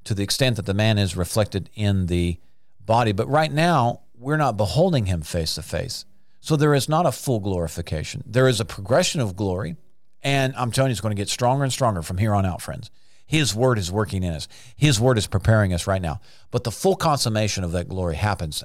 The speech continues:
at his appearing. And as we see him face to face, and he sees us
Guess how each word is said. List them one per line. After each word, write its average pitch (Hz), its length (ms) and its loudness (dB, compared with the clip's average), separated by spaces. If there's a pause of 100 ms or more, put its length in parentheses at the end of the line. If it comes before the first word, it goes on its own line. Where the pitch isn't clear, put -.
at 104 160 -2
his 90 140 -4
appearing. 87 440 -4 (420)
And 127 260 -2 (100)
as 117 240 0
we 120 200 2
see 139 380 0
him 147 380 -2
face 123 360 0
to 107 100 -6
face, 69 460 -8
and 101 160 -6
he 135 200 2
sees 170 420 -2
us 156 340 2